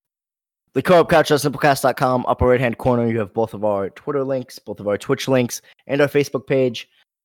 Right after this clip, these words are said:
Uh, I'm trying to come up with more uses for the Facebook page. Most recently, though, we had a poll on one of our Twitters, which was neat, uh, for live podcast episodes.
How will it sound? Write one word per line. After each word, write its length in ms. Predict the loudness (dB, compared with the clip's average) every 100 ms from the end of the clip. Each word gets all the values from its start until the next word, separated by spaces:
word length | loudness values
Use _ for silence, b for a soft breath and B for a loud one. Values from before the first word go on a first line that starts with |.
| _
Uh, 340 | -6 -4 -4 -4
I'm 120 | -2
trying 180 | 2 2
to 60 |
come 140 | 2 0
up 100 | 2
with 100 | 0
more 140 | 2
uses 320 | 2 0 -4
for 100 | -6
the 60 | -4
Facebook 360 | -2 -4 -6 -4
page. 300 | -2 -2 2
Most 300 | 2 2 -4
recently, 680 | 0 2 0 -2 -2 -2 0
though, 420 | 2 2 2 -6 b b _
we 120 | -4
had 120 | -4
a 80 | -4
poll 360 | -8 0 2 4
on 60 | 2
one 40 |
of 100 | 0
our 80 | -4
Twitters, 480 | -2 -2 -2 -2 -8
which 160 | -10
was 160 | -10 -6
neat, 300 | -8 -8 -16 _ _ _ _
uh, 340 | -4 -2 -4
for 320 | -8 -6 -4
live 600 | -4 -4 -4 0 0 -2 -4
podcast 680 | -4 -4 -6 -8 -8 -8
episodes. 680 | -10 -8 0 2 2 -2 -14